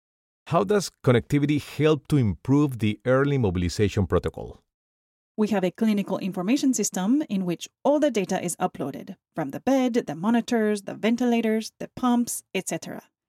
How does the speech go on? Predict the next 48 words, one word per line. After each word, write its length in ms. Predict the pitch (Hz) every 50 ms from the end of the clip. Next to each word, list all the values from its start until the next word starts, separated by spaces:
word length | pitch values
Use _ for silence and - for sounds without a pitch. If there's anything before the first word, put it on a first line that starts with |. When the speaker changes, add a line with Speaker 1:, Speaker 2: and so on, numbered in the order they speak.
| _ _ _ _ _ _ _ -
Speaker 2:
Especially 540 | 254 240 - - 302 277 - 294 262 233
during 300 | 208 208 220 208 196 196
the 100 | 180 185
first 400 | - - 254 247 233 - - -
levels 300 | 185 180 156 170 165 -
of 100 | - 226
the 80 | - 247
protocol, 680 | - - 190 175 - - - 226 - - - - 226 - -
this 220 | 185 196 196 -
connectivity 840 | - - 240 226 214 202 - - _ 269 262 233 226 - 185 - 160
allows 360 | 180 190 208 233 247 226 226
us 80 | 196
to 120 | - - 180
monitor 400 | 170 175 185 196 190 - 202 190
the 160 | 170 165 151
exact 400 | 160 160 - - - - - -
position 480 | - 180 175 - 180 175 - 190 175 170
of 120 | 165 -
the 80 | - -
patient 360 | - 180 165 - 170 156 -
in 120 | - 151
the 100 | - -
bed, 500 | - - 254 269 269 269 254 233 262 240 - _
the 140 | - 165 - - -
postural 440 | 196 190 - - 247 233 208 202 -
changes, 640 | - - 254 240 240 233 240 233 226 226 220 - - _ _ _ _ _ -
how 100 | 220 202
long 240 | 196 196 196 196
these 160 | 190 185 165 -
postural 480 | - - 202 - - - 202 175 175 -
changes 460 | - 196 185 165 - - - - -
last, 500 | 190 208 226 262 277 269 - - - - - _ _ _ _ _ _
and 160 | - 214 196 196
we 80 | 202
can 220 | 202 208 180 175 -
also 260 | 262 330 330 - 285
monitor 380 | 240 208 196 185 180 - 196
the 180 | 180 185 190 -
elevation 460 | 196 185 185 180 190 185 - 190 180
of 100 | 175 160
the 120 | - 165 160
head 260 | - 277 302 269 254
of 100 | 202 175
the 80 | 175
bed 260 | - - 165 160 147 -
at 240 | - 180 - 185
seventy 400 | - - 226 208 214 202 - 196
degrees, 580 | 170 180 - - 185 180 - - - - -